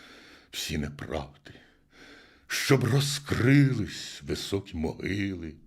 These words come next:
перед вашими очима, щоб ви розпитали мучеників, кого, коли, за що розпинали.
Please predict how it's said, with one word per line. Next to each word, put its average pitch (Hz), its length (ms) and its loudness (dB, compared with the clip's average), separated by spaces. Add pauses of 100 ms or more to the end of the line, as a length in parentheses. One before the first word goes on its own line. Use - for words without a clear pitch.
(280)
перед 73 280 -2
вашими 73 680 -10
очима, 82 720 -6 (400)
щоб 131 420 2
ви 135 440 2 (160)
розпитали 123 1300 0
мучеників, 90 1700 -2
кого, 85 880 -2 (760)
коли, 113 880 4 (500)
за - 260 4
що 143 580 6
розпинали. 107 1040 2